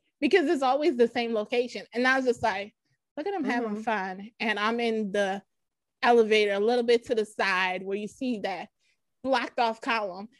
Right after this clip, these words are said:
Speaker 1: 'cause that's where
Speaker 2: <laughs>
Speaker 1: the elevators are located, guys. <laughs>
Speaker 2: So, yeah, so the
Speaker 1: So
Speaker 2: rest of
Speaker 1: I'm
Speaker 2: us are in
Speaker 1: technically
Speaker 2: Jungkook's
Speaker 1: in
Speaker 2: vlog.
Speaker 1: I'm in it technically, just in the
Speaker 2: <laughs>
Speaker 1: elevator, <laughs> guys.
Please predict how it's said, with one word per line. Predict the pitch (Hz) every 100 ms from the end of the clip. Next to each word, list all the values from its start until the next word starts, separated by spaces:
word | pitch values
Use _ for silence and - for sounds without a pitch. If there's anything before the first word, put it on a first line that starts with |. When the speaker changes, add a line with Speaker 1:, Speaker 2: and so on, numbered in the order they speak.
| _ -
Speaker 1:
'cause | 349
that's | 320 349 320
where | 359 370
Speaker 2:
<laughs> | 359
Speaker 1:
the | - 269
elevators | 311 330 311 294 311 330 339
are | 349
located, | 349 453 466 311 226 190
guys. | 196 185 208 277 453 -
<laughs> | 302 - - 339
Speaker 2:
So, |
yeah, | 208 208 175 202
so | - 208
the | 208
Speaker 1:
So |
Speaker 2:
rest | 294 453
of | 320
Speaker 1:
I'm | 277 254 294
Speaker 2:
us | -
are | - 381 214
in | 208
Speaker 1:
technically | 214 403 349
Speaker 2:
Jungkook's | 202 240 339 381
Speaker 1:
in | 370
Speaker 2:
vlog. | 208 190 190 330 349 -
Speaker 1:
I'm | 302 -
in | 294 339
it | 381 427 - -
technically, | - 311 311 349 349 359 370 415 _ _ -
just | 349 -
in | 330
the | -
Speaker 2:
<laughs> |
Speaker 1:
elevator, | 277 453 202 427 392 - 302
<laughs> |
guys. | 294 - 214 -